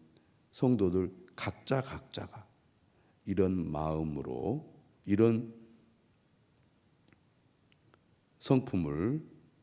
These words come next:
가짐으로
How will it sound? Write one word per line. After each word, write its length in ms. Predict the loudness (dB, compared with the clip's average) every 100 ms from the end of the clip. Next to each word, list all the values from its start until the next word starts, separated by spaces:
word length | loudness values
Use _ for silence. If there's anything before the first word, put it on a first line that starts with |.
| _ _ _ _ _ _ _ _ _ _ _ _ _ _ _ _ _ _ _ _ _ _ _ _ _ _ _ _ _ _ _ _ _ _ -20 _ -8
가짐으로 800 | -6 2 2 4 2 0 -2